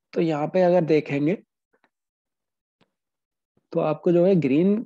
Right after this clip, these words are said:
कैंडल ज्यादा दिखेंगी, रेड कैंडल तो एक बीच में बस ये फंसी है। तो यहाँ पे जो है हम ये वाला जो है बेस लेके चल रहे हैं,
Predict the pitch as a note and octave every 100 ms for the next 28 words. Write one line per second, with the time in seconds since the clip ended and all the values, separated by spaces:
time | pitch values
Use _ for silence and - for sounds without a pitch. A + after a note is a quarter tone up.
0 | - D#3+ D#3 F3 D3 C3 B2+ C3 C3+ D3
1 | E3 G3+ C3+ C3+ D3 E3 D3+ E3 D#3+ F3+
2 | B2+ C3+ - D3 D#3 D3 B2+ B2+ - F#2+
3 | - - - _ _ _ _ _ _ -
4 | - - _ - C3+ C3+ E3 E3 D#3+ F3
5 | E3+ F3 D3 D3 E3+ D#3 C#3 D3+ D#3 C3
6 | C#3 - C#3 C3+ C3 G#2+ - -